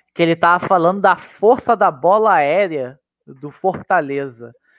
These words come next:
Só que eles perdiam muito com, disso com a,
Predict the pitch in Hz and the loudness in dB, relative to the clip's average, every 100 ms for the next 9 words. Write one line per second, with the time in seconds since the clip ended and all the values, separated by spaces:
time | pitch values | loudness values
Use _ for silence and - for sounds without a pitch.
0 | _ _ 175 185 185 - 202 170 147 196 | _ _ -4 -2 -4 -2 -2 -2 -2 0
1 | 220 180 170 220 226 185 _ 180 160 147 | 0 0 -6 -8 -10 -16 _ -16 -16 -20
2 | 131 202 247 - - 170 185 185 180 170 | -12 -10 -8 -12 -14 -2 4 4 6 6
3 | 156 127 | 4 2